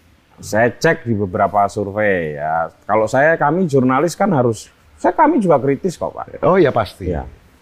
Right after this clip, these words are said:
Speaker 1: Tingkat
Speaker 2: Ya.
Speaker 1: kebocoran pemilih P D I P ini tiga besar, Pak. Masih tinggi, Pak.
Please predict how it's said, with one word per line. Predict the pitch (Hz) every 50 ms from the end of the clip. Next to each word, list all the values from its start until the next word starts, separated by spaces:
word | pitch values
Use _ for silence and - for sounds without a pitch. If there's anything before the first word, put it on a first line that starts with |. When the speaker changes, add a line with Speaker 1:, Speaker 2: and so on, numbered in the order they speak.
| _ _ _ _
Speaker 1:
Tingkat | - 208 220 214 202 - - 254 262 -
Speaker 2:
Ya. | 220
Speaker 1:
kebocoran | 185 147 156 156 151 156 165 165 180 196 190 190 180
pemilih | 180 175 185 185 180 180
P | 214 170 190 175
D | 156 147 151 160
I | 151 143
P | - - 139 135 -
ini | 143 131 117 104 101 104 110 127 147 151 - _ _ - - -
tiga | 170 151 156
besar, | 139 120 123 - - 156 135 104 92 80
Pak. | - - - _ _ _ _ _ _ _ _ _
Masih | - 170 202 214 - 247 226
tinggi, | - 254 226 208 156 123
Pak. | 92 76 65